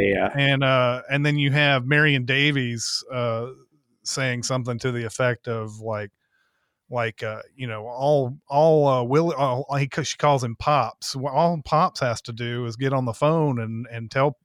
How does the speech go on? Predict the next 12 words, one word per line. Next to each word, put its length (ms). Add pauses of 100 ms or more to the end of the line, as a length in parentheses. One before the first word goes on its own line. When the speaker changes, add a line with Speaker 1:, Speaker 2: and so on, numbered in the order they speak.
(120)
Speaker 2:
tell 280
the 100
president 460
what 120
he, 80
what 440
cabinet 420
he 60
Speaker 1:
Mm-hmm. 220
Speaker 2:
wants. 280 (480)
And 160
then, 420